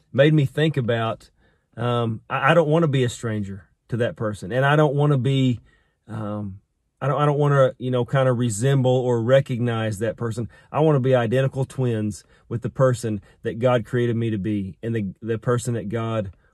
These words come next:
wants me to be and, and to become. And so, you know, my question for you this week is, you know, where are you at with that? You know, I, I asked myself that,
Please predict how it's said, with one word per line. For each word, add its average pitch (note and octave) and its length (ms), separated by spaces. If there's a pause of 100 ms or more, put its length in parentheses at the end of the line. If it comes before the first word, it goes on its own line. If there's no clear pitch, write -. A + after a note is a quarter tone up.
wants A#2 300
me G2+ 180
to A2 160
be G2+ 420
and, A2 140
and G#2+ 240
to A#2 80
become. A2 460
And A2 100
so, B2 300 (1120)
you A#2+ 80
know, C3 80
my D3 180
question D3+ 380
for D3 160
you C#3 80
this C3+ 200
week C#3 220
is, C#3 320 (580)
you G#2 120
know, A2+ 160
where C3+ 420
are D3 40
you C3+ 260
at A2+ 120
with G2+ 140
that? F#2 220 (320)
You A2 80
know, A#2+ 120
I, B2+ 120
I C3+ 220
asked C#3 220
myself C3 440
that, B2+ 260